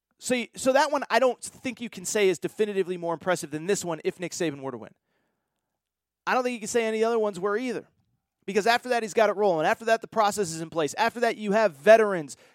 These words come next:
A J McCarron, you have this, you have this, you have this. This year, you lose six first-round picks, including a starting quarterback, including the two top wide receivers, arguably in college football. You lose your offensive coordinator to Texas. He takes most of your, of his staff with you.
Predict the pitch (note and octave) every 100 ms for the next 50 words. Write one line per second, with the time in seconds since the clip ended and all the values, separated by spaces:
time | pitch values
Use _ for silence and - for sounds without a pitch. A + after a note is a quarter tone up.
0 | _ A3 A#3 A3+ G#3 A3+ F#3+ A3+ G#3+ A3+
1 | F#3+ A3+ G#3 G#3+ A3 G#3 A#3+ F#3 - _
2 | _ _ _ G#3 C#4+ B3 A#3 F3+ A#3+ A#3+
3 | B3+ - - F4 - - C#4 C#4 - B3
4 | G#3 F#3+ D3+ - - _ - A#3+ - D#4
5 | C#4 A#3+ B3+ A3+ G#3 G3 F#3+ D3+ C#3+ -
6 | A3+ - D#4+ D4 B3 G#3+ B3+ B3+ B3 A3
7 | A#3 A3 A3 A#3+ G#3+ - A#3 C4 A#3 B3+
8 | A#3 A3+ G#3 G#3+ G3+ - G3 - A2 -
9 | _ _ _ _ _ - A#3+ B3+ B3 F4
10 | D4+ G3+ - F#3+ A#3+ B3 A#3+ A#3+ A3 G#3+
11 | A#3 A3 G#3+ G#3 - G#3+ - G#3+ - D3
12 | B2+ - _ C#4+ D4+ - D#4+ D#4+ - -
13 | F#3 A3 G#3+ A#3+ G3+ A3 - G3+ F3+ G3+
14 | - G#3 G3 C4 C#4+ F3